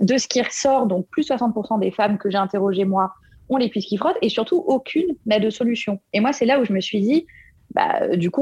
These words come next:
on est toutes comme moi. Ça veut dire que tous les étés, euh, c'est la merde, pardon. » On a honte en plus parce qu'il y a beaucoup de honte, euh, sur ton corps qui est liée à, à ces choses de cuisses qui frottent, parce que tu dis, « Ah bah, si j'étais plus mince, les filles qui sont belles, eh ben,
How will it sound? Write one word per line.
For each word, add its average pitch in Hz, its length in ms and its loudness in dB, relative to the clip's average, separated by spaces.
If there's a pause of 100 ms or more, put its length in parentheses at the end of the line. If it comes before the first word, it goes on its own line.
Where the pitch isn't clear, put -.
on 208 80 2
est 180 160 0
toutes - 160 -4
comme 214 200 2
moi. 240 180 4
Ça 220 140 0
veut 190 80 2
dire 196 180 -2
que - 140 -4 (160)
tous 311 140 0
les 262 180 2
étés, 233 460 0 (320)
euh, 170 60 0
c'est 170 160 -2
la 156 140 2
merde, 262 420 2
pardon. » 190 440 -2 (260)
On 190 120 0
a 170 180 2
honte 381 220 0
en 240 80 0
plus - 240 -2
parce - 180 0
qu'il 202 100 0
y 175 60 4
a 165 60 4
beaucoup 202 380 0
de 214 260 0
honte, 240 320 0
euh, 190 140 2
sur - 200 -8
ton 190 160 -2
corps 240 340 0
qui - 140 -2
est - 20 2
liée 208 280 4
à, 170 360 2
à 180 120 0
ces - 180 -6
choses 202 300 -2
de 190 80 -2
cuisses 185 220 -6
qui 220 100 -2
frottent, 320 240 0
parce 196 120 0
que 196 60 -6
tu - 80 -16
dis, « 196 80 0
Ah 190 40 4
bah, 185 100 0
si 185 120 -8
j'étais 180 200 -2
plus - 180 -8
mince, 254 500 0
les 202 100 -4
filles 214 140 -8
qui 202 120 -12
sont 190 180 -6
belles, 202 240 2
eh 196 60 2
ben, 175 60 2